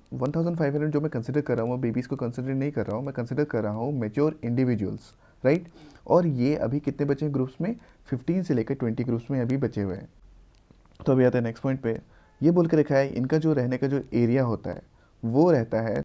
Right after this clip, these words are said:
टू थाउजेंड टू हंड्रेड से लेकर फ़ोर थाउजेंड meters above sea level होता है। तो ये पाया जाता है सब ट्रॉपिकल रीजन में, ट्रॉपिकल मॉइस्ट टेम्परेट में, अल्पाइन रीजन में, कॉनिफेरस रीजन में और साथ ही साथ ब्रॉड लीफ फॉरेस्ट और स्क्रबलैंड्स में।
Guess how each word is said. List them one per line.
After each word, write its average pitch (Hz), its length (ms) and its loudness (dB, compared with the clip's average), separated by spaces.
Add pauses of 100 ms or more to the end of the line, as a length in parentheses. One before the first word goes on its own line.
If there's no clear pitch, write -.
(100)
टू 156 120 2
थाउजेंड 143 300 0
टू 135 120 0
हंड्रेड 117 380 0
से 131 140 -4
लेकर 117 340 -2 (120)
फ़ोर 131 200 0
थाउजेंड 127 320 -2
meters 131 440 -2
above 131 260 2 (380)
sea 175 180 0
level 147 240 6
होता 107 260 -2
है। - 140 -8 (220)
तो 160 60 0
ये 175 140 2
पाया 151 220 2
जाता 151 180 -2
है 151 40 -4
सब - 200 -6
ट्रॉपिकल 135 340 -2
रीजन 127 220 0
में, 131 240 -4 (100)
ट्रॉपिकल 123 360 -2
मॉइस्ट 117 280 -4
टेम्परेट 127 420 -4
में, 127 160 -4
अल्पाइन 117 420 -2
रीजन 131 220 -2
में, 127 120 -4 (300)
कॉनिफेरस 139 540 2
रीजन 135 240 0
में 135 260 -2
और 117 140 -6
साथ 117 160 -6
ही 113 60 -4
साथ 123 180 -2
ब्रॉड 120 400 -2
लीफ 110 200 -6
फॉरेस्ट 117 340 -4
और 123 240 -2 (360)
स्क्रबलैंड्स 143 680 4
में। 82 100 -10